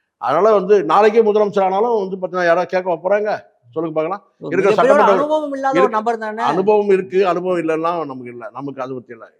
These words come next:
Speaker 1: இப்போ நான் கேட்கறேன், அங்க, அங்க இருக்கிற திமுக எம் எல் ஏக்கள்லாம் முடிவு பண்ணாங்கன்னா முதலமைச்சர்.
Speaker 2: கண்டிப்பா.
Speaker 1: அது அந்த உட்கட்சி பிரச்சனைன்னு போயிடும். நம்ம வந்து வாக்களிக்கும் போது யார் என்னன்னு கேட்டா வந்து இந்த மு க ஸ்டாலின் தான் முதலமைச்சர் ஆகணும்னு சொல்லிட்டு வாக்களிச்சோம்.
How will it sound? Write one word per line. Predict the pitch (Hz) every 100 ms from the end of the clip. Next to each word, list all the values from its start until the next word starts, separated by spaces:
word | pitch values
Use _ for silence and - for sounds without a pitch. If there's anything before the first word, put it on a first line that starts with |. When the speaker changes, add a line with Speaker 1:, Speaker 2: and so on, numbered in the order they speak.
| 107
Speaker 1:
இப்போ | 101 113
நான் | 120 120
கேட்கறேன், | 156 170 175 151
அங்க, | 127 120
அங்க | 117 131 135
இருக்கிற | 143 180
திமுக | 175 175 170 156 135
எம் | 151
எல் | 165
ஏக்கள்லாம் | 147 143 180
முடிவு | 175 175 165 151
பண்ணாங்கன்னா | 135 135 143 220 226 214 180 185
முதலமைச்சர். | 190 170 165 160 170 _ _
Speaker 2:
கண்டிப்பா. | 120 123 123 120 - _ _
Speaker 1:
அது | 160 196
அந்த | 180 180
உட்கட்சி | 175 175 202 196
பிரச்சனைன்னு | 185 160 175 185
போயிடும். | 156 143 117 - _ _ _ _ _
நம்ம | - 170 170
வந்து | 165 185
வாக்களிக்கும் | 170 180 196 175 185
போது | 175
யார் | 160
என்னன்னு | 170 160 156
கேட்டா | 147 160
வந்து | 156 147 151
இந்த | 151
மு | 151
க | 160 170
ஸ்டாலின் | 151 143
தான் | 156
முதலமைச்சர் | 147 156 143
ஆகணும்னு | 135 143
சொல்லிட்டு | 143 -
வாக்களிச்சோம். | 160 139 123 - 92